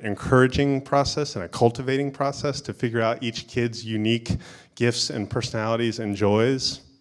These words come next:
Um, and then to delight in seeing, like, to further delight in seeing them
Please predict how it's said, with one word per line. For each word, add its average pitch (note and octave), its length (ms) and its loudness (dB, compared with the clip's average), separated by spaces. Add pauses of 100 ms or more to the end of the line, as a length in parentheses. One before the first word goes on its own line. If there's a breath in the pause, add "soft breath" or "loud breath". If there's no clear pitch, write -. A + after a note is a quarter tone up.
(720 loud breath)
Um, F#2 360 -4 (360)
and B2+ 140 2
then B2+ 180 6
to B2 120 0
delight A2+ 440 -2
in G#2 120 -8
seeing, G#2 640 -2 (360 loud breath)
like, A2 140 -4
to A2+ 100 -2
further A#2+ 480 2
delight F2 600 -10 (380)
in A2+ 100 -2
seeing G#2+ 360 0
them G2 360 -2